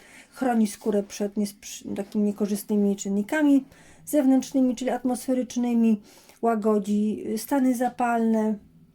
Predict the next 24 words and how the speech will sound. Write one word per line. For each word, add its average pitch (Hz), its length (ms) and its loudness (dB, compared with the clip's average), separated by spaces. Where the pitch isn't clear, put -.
No, 359 120 -8
takie 359 200 0
właściwości 302 480 0
ma 285 120 4
naprawcze, 285 520 0
można 196 280 0
powiedzieć, 190 460 -2
czyli 226 220 -6
pomaga 269 540 2
zregenerować 254 720 0
się 214 100 -8
skórze. 208 320 -2
Poza 285 200 2
tym 233 260 2
bardzo 302 480 0
fajnie, 262 600 2
bardzo 233 360 -4
fajnie 226 260 2
się 220 140 -6
wchłania, 269 680 -2
nie 196 120 0
pozostawia 214 520 -2
tłustego 220 460 -4
filmu, 240 500 2